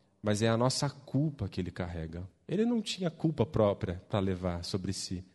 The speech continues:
mas ele levou a sua e a minha culpa sobre si no Calvário. E ele fez isso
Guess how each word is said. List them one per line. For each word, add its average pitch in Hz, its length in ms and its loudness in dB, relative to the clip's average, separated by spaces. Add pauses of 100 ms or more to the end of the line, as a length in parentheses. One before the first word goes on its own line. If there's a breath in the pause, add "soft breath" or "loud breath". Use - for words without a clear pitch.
(440 soft breath)
mas 107 240 0
ele 123 160 2
levou 113 440 2
a 117 80 4
sua 151 600 -2
e 135 100 -2
a 120 60 -2
minha 117 280 2
culpa 92 420 -2
sobre 92 300 -4
si - 200 -6
no 85 120 -6
Calvário. 85 560 -4 (720 loud breath)
E 110 80 8
ele 123 140 8
fez 120 260 4
isso 120 260 0